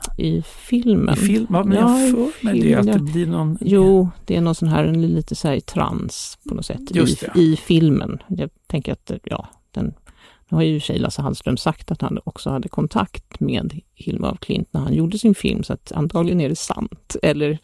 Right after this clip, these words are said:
Speaker 1: typ, eller inte. Men hur som helst är väl liksom konsthistorien skrivs ju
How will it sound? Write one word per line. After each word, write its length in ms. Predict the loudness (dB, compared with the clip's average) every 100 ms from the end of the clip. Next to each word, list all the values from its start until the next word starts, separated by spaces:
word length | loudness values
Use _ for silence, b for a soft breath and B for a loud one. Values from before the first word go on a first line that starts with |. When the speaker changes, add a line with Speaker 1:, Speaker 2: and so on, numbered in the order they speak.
| _
Speaker 1:
typ, 420 | -2 -2 0 -2 -2 B B B _
eller 200 | 2 2
inte. 520 | 4 4 2 0 -2 B B B B B -2
Men 200 | 2 6
hur 160 | 6
som 160 | 6 2
helst 220 | 4 4
är 100 | 2
väl 120 | 2
liksom 300 | 0 0 -2
konsthistorien 1120 | 2 2 4 2 -4 -6 -6 0 2 2 0 -2
skrivs 800 | -8 -2 0 2 0 -4 -10 -4
ju 220 | -2